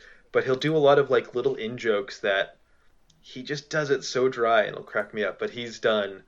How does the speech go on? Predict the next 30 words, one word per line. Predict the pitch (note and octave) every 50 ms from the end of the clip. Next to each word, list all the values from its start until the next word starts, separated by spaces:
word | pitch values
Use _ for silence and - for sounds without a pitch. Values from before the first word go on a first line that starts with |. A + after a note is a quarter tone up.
| _ - - - - _ _ _ _
breakdowns | - A#2+ A#2 A2 A2 - - A2 G2+ F#2+ F#2+ F#2+ G2+
on | G2+ F#2+ F#2 F#2
the | F#2 F#2 F2+ F2 E2+ -
format | - A#2 G#2+ G2+ G2+ G#2+ G2+ F#2 F#2+
wars | F#2+ G2+ G2+ G2 G2 G2
between | - G#2 G#2+ - - G#2 G2 F#2+ F#2+ F#2+ F#2+ F#2 F#2
V | F#2+ G#2 G#2 G2+
H | G2+ G2 G2 - -
S | G#2 F#2+ F#2+ - -
and | G2 F#2 F#2+
Beta, | - A2 G#2 G2+ G2 G2+ G2 G2 G2 G2 G2 G2 - _ _ - - - - _ _ _
um, | G2 G#2 G2 F#2 F2+ F2 E2+ F2 E2+ D#2+ - _ _ _ _ _ _ _ _ _ _ _ _ _ _ _ _ _ _ _ _ _ _ - _
what | - A2+ A2 G2+ G2+
Laserdisc | G#2+ G#2+ G#2+ G#2+ G#2 A#2 G#2+ - G#2+ G#2 G2+ - - - -
was. | G#2 G2+ G#2 - G3+ - -
Laserdisc, | G#2 A2 A2+ G#2+ A2+ G#2 A2+ G#2+ - - - - -
actually, | G#2 G2+ G2 - - A2 G2+ G2+ G2 G2 _ - -
I | G2
didn't | F#2+ F#2+ G2
even | F#2+ F#2
know | F#2 F#2+ G2
this | F#2+ G#2 G2+ -
because | - - G2 - G2+ F2 F2+
I |
was | F#2 F2+ -
too | - - -
young, | G2 G#2 G#2+ A2+ A#2 A2
but | G#2+ -
Laserdisc | - G2+ G#2 - - - - - -
predated, | _ - - G2+ - G2 F#2+ F#2 G2+ G2+ -